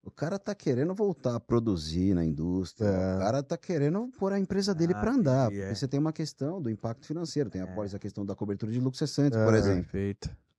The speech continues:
Speaker 1: Entendeu? Então o cara tá querendo voltar a produzir, ele vai te dar aquela atenção ali naquele primeiro momento, se você não for rápido e ágil pra coletar o máximo de detalhes, depois talvez você se perca. Por quê? Porque o cara quer voltar a produzir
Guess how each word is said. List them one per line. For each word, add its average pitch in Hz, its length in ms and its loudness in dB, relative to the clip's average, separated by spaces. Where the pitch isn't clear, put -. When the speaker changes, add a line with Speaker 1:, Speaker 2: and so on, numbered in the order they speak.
Speaker 1:
Entendeu? 87 280 -2
Então 107 100 0
o - 20 -6
cara 135 200 0
tá 160 80 -4
querendo 175 260 0
voltar 202 420 0
a 190 40 -2
produzir, 185 560 0
ele 220 180 0
vai 208 160 0
te 214 160 -6
dar 202 160 2
aquela 208 260 0
atenção 208 440 0
ali 196 160 2
naquele 190 240 2
primeiro 190 320 2
momento, 190 500 2
se - 80 -8
você 196 340 -2
não 220 140 0
for 185 420 2
rápido 160 440 0
e 147 100 6
ágil 151 240 4
pra 143 120 0
coletar 147 540 4
o 131 60 6
máximo 170 500 4
de 175 80 2
detalhes, 165 480 2
depois 165 320 0
talvez 190 300 -2
você 214 180 -4
se - 260 -8
perca. 196 380 2
Por 226 240 -6
quê? 135 260 -2
Porque 143 240 -4
o 139 40 -2
cara 98 280 -2
quer 101 100 0
voltar 131 220 0
a - 20 2
produzir 214 560 0